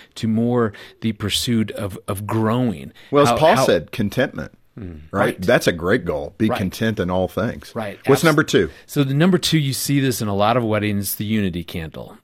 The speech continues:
Speaker 1: So
Speaker 2: <laughs>
Speaker 1: you,
Speaker 2: Okay,
Speaker 1: you
Speaker 2: we
Speaker 1: have
Speaker 2: did it. I
Speaker 1: two
Speaker 2: said that last
Speaker 1: candles,
Speaker 2: time.
Speaker 1: you light the center, and then you blow out the individuals. And the problem is, is what that means to couples is that the focus now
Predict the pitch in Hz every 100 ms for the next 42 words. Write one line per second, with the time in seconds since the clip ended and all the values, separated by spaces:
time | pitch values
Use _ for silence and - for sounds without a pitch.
0 | - 110 214 104 - 127 120 392 - 120
1 | 147 185 151 - - 127 160 - 175 160
2 | 120 160 160 170 - - 110 - - -
3 | - 110 110 117 143 - 113 - 143 139
4 | 139 131 123 117 113 101 113 113 113 110
5 | 110 98 104 110 101 90 85 104 92 -
6 | - 170 156 110 98 95 98 - - -
7 | - 107 98 123 - 113 101 107 113 135
8 | 151 147 - - 107 - 107 - 101 95
9 | 101 92 104 95 95 - 165 185 120 98
10 | 113 98 90 85